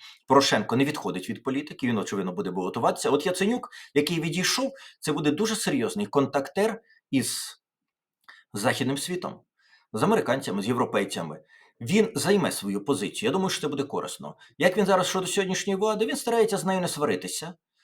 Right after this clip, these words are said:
але він ще більше старається не сваритися з західними партнерами. І тому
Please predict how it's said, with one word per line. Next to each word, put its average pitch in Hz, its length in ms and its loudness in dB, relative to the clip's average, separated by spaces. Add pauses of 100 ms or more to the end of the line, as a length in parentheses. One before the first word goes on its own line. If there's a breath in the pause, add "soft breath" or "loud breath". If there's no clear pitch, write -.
(280 loud breath)
але 143 400 2 (500)
він 127 120 2
ще 123 160 2
більше - 280 -4
старається 123 460 -2
не 95 80 -2
сваритися 127 420 -4
з - 40 -10
західними 95 360 -4
партнерами. 78 580 -8
І 101 40 -6
тому 165 340 -2